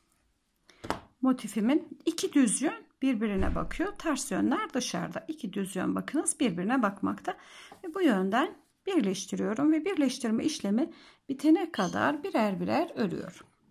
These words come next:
Evet, en son yere kadar bakınız, artış yerlerinin olduğu yere kadar geldim. Birleştirme işlemini şöyle baktığınız zaman bir kenardan, yani şu çiftli yaptığımız yerin tam, e, karşısına denk gelecek yerden bakınız her ikisi de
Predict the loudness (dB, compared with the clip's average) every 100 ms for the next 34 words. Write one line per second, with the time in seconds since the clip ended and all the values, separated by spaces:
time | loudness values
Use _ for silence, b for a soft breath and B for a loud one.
0 | _ _ _ B B B 0 2 2 -2
1 | -6 -4 -2 0 2 2 2 2 0 0
2 | -2 -2 -4 -2 -2 2 2 2 -2 -2
3 | 0 0 -2 -2 0 0 0 0 0 0
4 | 0 0 -2 -2 -4 -2 -2 B B B
5 | B 0 2 4 2 2 2 4 2 2
6 | 0 -2 -2 -2 -4 -4 -4 -2 0 2
7 | 0 2 4 4 4 2 2 0 B B
8 | B -4 -2 0 2 2 0 0 0 0
9 | 0 0 -2 -6 -6 -2 2 2 2 0
10 | 0 0 0 -2 0 -2 -2 -2 -4 -4
11 | -2 0 0 -2 -2 -2 -4 -2 -2 -2
12 | -2 -4 -4 -2 -4 -4 -4 -4 -4 -2
13 | -2 0 -2 -6 -6 -6 -4 -4 -4 -6
14 | -8 -6 -4 -4